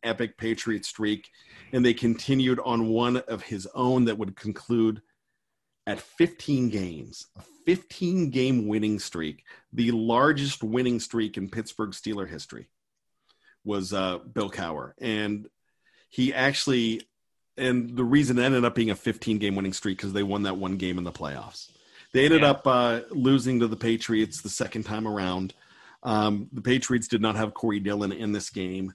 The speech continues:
Speaker 1: They had Corey Dillon in the A F C Championship game, but that was just a different game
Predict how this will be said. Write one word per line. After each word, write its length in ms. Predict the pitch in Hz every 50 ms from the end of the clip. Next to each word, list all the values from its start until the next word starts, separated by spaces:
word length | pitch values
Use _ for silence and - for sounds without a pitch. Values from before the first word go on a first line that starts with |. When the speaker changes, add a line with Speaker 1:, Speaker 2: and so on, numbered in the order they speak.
| _ _ -
Speaker 1:
They 120 | 104 101
had 160 | 107 104 98
Corey 260 | 98 - 110 104 101 101
Dillon 320 | 101 98 98 101 98 92
in 140 | 80 107 104
the 200 | 104 101 101 98
A 40 | 98
F 80 | 95
C 140 | - - 95
Championship 600 | - - 117 113 107 113 117 104 - 110 104 95
game, 320 | - 101 101 98 98 92 - - - - - - _ _ -
but 260 | 120 113 107 107 110
that 220 | 113 113 117 117 113
was 200 | 117 120 113 104
just 320 | - 123 113 98 - - -
a 80 | - 117
different 360 | 104 110 107 - 110 110 101
game 320 | 107 101 101 104 104 107